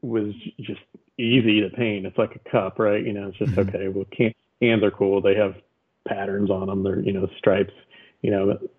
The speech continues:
Speaker 1: and I, it was just, you know, here's one, here's another. And then, okay, well, once you're, you have about three. And I don't actually know where the, you know, the lowbrow little boob joke humor,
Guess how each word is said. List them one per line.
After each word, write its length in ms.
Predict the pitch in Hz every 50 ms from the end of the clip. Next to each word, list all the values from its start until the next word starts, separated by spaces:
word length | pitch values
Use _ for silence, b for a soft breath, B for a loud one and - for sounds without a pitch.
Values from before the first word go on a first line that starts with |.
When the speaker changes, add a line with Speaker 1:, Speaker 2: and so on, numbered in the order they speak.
| _ _ _ _ _ -
Speaker 1:
and 160 | - 107 101 98
I, 60 | 98 95 - -
it 260 | 120 110 - - -
was 120 | 101 98 98
just, 180 | - 104 - - _ _ _ - - -
you 180 | - 110 101 95
know, 80 | 92 92
here's 220 | 87 110 104 95 98
one, 280 | 104 98 95 95 95
here's 180 | - 104 98 95
another. 280 | 101 98 92 95 101 -
And 100 | - 107
then, 200 | 101 98 95 92 - B B B B B B -
okay, 240 | - - - 101 98
well, 300 | 95 98 95 92 - - _ _ - - -
once 220 | 131 123 120 120 120 -
you're, 200 | 110 101 101 - -
you 140 | - 107 104
have 100 | 98 98
about 340 | 95 98 92 90 - _ - _ _ -
three. 460 | 135 113 110 104 98 95 95 90 - _ _ _ _ _ _ -
And 100 | - 139
I 80 | 170 170
don't 220 | - 202 143 -
actually 360 | 160 127 127 123 - - 123 110
know 340 | 110 117 110 110 113 117
where 180 | 113 110 110 107
the, 280 | 104 104 101 98 85 - _ _ _ _ _ _ _ _ _ -
you 100 | 113 104
know, 220 | 104 104 104 98
the 80 | 98 101
lowbrow 580 | 98 101 104 104 101 92 110 104 98 98 101 104
little 360 | 104 104 104 101 98 98 - _ _ -
boob 360 | - 110 104 110 104 104 98 -
joke 240 | 117 104 98 95 -
humor, 400 | - 113 107 101 101 98 90